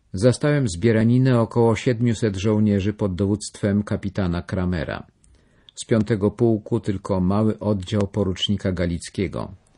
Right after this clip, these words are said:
Spotkałem również Kazika Zakrzewskiego, który się tam dziwnie zawieruszył. Dziura niesamowita, typowa wieś rumuńska, przy której nasze kresowe wioski mogłyby się wydać rezydencjami królewskimi.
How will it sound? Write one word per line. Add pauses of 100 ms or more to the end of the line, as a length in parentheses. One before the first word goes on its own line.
(420)
Spotkałem
również
Kazika
Zakrzewskiego,
który
się
tam
dziwnie
zawieruszył. (1000)
Dziura
niesamowita, (100)
typowa
wieś
rumuńska, (480)
przy
której
nasze
kresowe
wioski
mogłyby
się
wydać
rezydencjami
królewskimi.